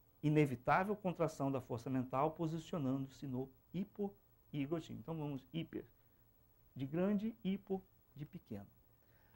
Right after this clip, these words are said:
A personalidade se embalará de completa deplexão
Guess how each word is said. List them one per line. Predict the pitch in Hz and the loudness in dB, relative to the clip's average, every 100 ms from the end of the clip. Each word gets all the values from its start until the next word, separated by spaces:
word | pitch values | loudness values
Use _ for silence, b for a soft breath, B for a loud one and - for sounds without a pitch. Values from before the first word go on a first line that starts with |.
| b _ - | b _ -4
A | 151 | 6
personalidade | 202 202 190 160 165 160 156 147 175 170 | 10 10 8 6 6 6 6 6 4 0
se | - 151 | -4 0
embalará | 135 127 120 127 151 180 - - | 4 4 6 4 2 0 -10 -6
de | 123 | -2
completa | 160 - 147 - 151 160 170 156 | -2 -2 -4 0 4 4 4 2
deplexão | 131 175 175 135 - - 143 156 160 | 6 4 4 0 -2 -4 -2 0 -2